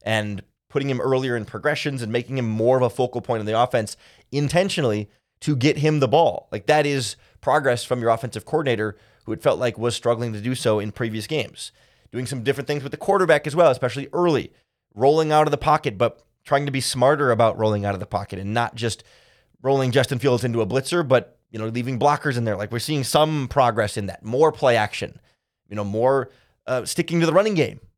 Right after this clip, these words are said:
when the Bears were getting a little bit too quick to abandon it early in the season. Fields really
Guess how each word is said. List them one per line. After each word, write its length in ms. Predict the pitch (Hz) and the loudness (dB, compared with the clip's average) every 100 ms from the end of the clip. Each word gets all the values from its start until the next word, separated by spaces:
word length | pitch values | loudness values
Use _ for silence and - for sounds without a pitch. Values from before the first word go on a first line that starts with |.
| - | -8
when 140 | 120 | -4
the 60 | 117 | 0
Bears 340 | 127 127 113 | 2 2 0
were 360 | 113 117 107 - _ _ _ _ | 0 0 0 -6 _ _ _ _
getting 220 | 175 175 | -2 0
a 40 | 160 | 0
little 160 | 160 | 2
bit 120 | 147 | 0
too 340 | - 165 139 123 | 0 -2 -2 -6
quick 260 | - 160 - | -8 -8 -6
to 180 | - 131 | -2 0
abandon 420 | 107 113 120 110 | 2 0 0 -2
it 140 | 101 - _ _ _ | -6 -10 _ _ _
early 280 | 135 127 120 | 2 4 4
in 60 | 107 | 0
the 60 | |
season. 320 | 101 120 98 87 | 0 -2 -2 -2
Fields 240 | 117 98 | -2 0
really 340 | 113 113 92 | 0 0 -2